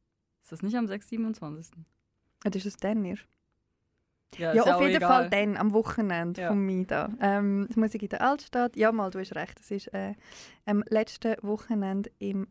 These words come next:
Speaker 2: August. Sechs, siebenundzwanzigsten, achtundzwanzigsten. Und, ähm, ich werde dann nicht auflegen und ich bin schon, wie gesagt, ein bisschen nervös. Aber
Speaker 1: Nein,
Speaker 2: auf
Speaker 1: das
Speaker 2: jeden
Speaker 1: kommt,
Speaker 2: Fall.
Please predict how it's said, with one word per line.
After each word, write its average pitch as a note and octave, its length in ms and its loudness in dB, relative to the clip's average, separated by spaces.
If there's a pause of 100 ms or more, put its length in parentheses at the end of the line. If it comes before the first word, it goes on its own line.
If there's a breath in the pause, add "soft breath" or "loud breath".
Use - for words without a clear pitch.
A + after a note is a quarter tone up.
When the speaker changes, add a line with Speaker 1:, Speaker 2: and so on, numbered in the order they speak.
Speaker 2:
August. G#3 680 -4 (880)
Sechs, - 240 -4
siebenundzwanzigsten, G#3+ 960 -4
achtundzwanzigsten. B3+ 720 -6 (1120 loud breath)
Und, C4 340 6
ähm, A#3+ 200 6
ich A3+ 160 -2
werde A3 160 -2
dann G3 180 -8
nicht - 160 -10
auflegen B3+ 420 -2
und G3+ 100 -2
ich - 100 -20
bin G#3 180 2
schon, G3+ 200 -4 (100)
wie G3+ 80 -2
gesagt, - 300 -10
ein - 160 -6
bisschen G#3 220 -4
nervös. B3 300 2
Aber B3 280 4
Speaker 1:
Nein, G#3 80 4
Speaker 2:
auf F#3 80 2
Speaker 1:
das G#3+ 80 2
Speaker 2:
jeden B3 140 6
Speaker 1:
kommt, F#3+ 160 2
Speaker 2:
Fall. - 280 -4